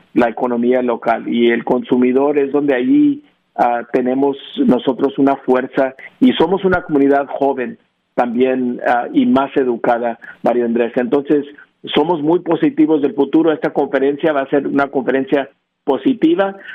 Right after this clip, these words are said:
pero también con-, siendo conexiones para tener más negocio, más capital y más, ah, aspiraciones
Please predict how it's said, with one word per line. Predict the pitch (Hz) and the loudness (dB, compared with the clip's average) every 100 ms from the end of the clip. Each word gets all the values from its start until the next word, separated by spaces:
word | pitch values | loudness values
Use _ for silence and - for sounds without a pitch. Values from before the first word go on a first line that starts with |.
| - | -4
pero | 131 131 - | -2 0 -2
también | 123 131 143 156 | 0 0 0 -2
con-, | - 139 135 123 | -2 -2 -2 -2
siendo | - 147 165 | 0 2 0
conexiones | 160 143 127 - 147 160 170 - | -2 -2 -4 0 0 0 -6 -6
para | 139 127 127 - - - | -2 -2 -2 -4 -8 -2
tener | 131 127 127 | 0 2 0
más | 127 120 | -2 -2
negocio, | 120 139 170 - 170 - _ - | 0 0 0 -2 -2 -4 _ -6
más | 123 - | -6 -2
capital | 131 127 117 139 147 139 - _ _ - | -4 -2 -2 0 0 -4 -14 _ _ 0
y | 127 | 2
más, | 123 131 143 - - | 4 2 -2 -4 0
ah, | 127 123 - | 0 0 -2
aspiraciones | 131 - 139 127 120 - 139 143 | -4 0 2 2 0 0 0 0